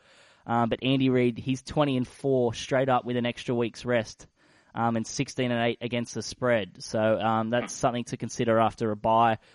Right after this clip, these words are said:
um, for the Chiefs. So you've kinda got two trends there that kind of cancel each other out a little bit. Um, K C, they're seven and one straight up at home this season. As I said, I do think the Chiefs win this game, but, uh,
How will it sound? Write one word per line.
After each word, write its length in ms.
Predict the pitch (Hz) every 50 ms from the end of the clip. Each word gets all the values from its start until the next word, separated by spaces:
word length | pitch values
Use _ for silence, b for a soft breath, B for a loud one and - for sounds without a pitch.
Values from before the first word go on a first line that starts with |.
| b b b
um, 220 | - 110 113 113 -
for 180 | - 117 113
the 80 | 107 110
Chiefs. 360 | - - - 135 120 117 -
So 140 | - - 123
you've 200 | 117 117 123 120
kinda 240 | - 135 131 131 131
got 180 | 131 120 -
two 380 | - - - 139 131 123 123 117 b b b b b b b b b
trends 360 | - - 151 147 147 143 135
there 140 | 139 135 127
that 100 | 131 123
kind 160 | - 139 127
of 80 | 120 117 117 - _ _ _ _
cancel 400 | - 156 143 143 135 - 147 135
each 160 | 127 - -
other 200 | 139 127 127 127 131
out 160 | 135 143 143
a 40 | 147
little 220 | 147 147 147 151
bit. 240 | 139 147 143 - -
Um, 220 | 123 127 131 127 120
K 220 | - 151 143 139
C, 220 | - - 147 139
they're 140 | 135 131 131
seven 300 | 127 - - 160 151 151
and 120 | 143 139 131
one 200 | 131 131 131 127
straight 300 | - - - 127 123 123
up 160 | 120 - -
at 60 | 113
home 260 | - - 123 120 120
this 100 | 113 110
season. 340 | - - 120 117 110 117 117
As 140 | 117 117 120
I 20 |
said, 180 | 110 - 123 107
I 60 | 117
do 140 | 110 135 135
think 220 | - 143 139 -
the 80 | - 117
Chiefs 420 | - - - 123 120 - - - b b b b b b b b b b b
win 280 | 120 123 139 139 139 135
this 180 | 131 123 -
game, 400 | - - 131 127 127 127 131 131 113
but, 300 | 131 131 - - - 139
uh, 160 | 131 127